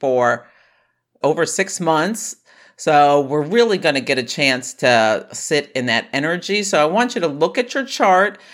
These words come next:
and see which house or houses Gemini rules.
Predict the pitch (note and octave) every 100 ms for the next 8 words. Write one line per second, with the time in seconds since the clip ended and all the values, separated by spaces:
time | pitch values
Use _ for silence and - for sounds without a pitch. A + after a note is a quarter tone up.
0 | - - D3+ - F#3 G3 G3+ D3+ E3+ F#3
1 | - - - D3 E3 G#3+ F#3 E3 - D3
2 | D#3 D#3 C#3+ C#3 C3+ B2 B2+ F3 G3+ A#3
3 | F#3 D#3 D#3+ D#3 E3+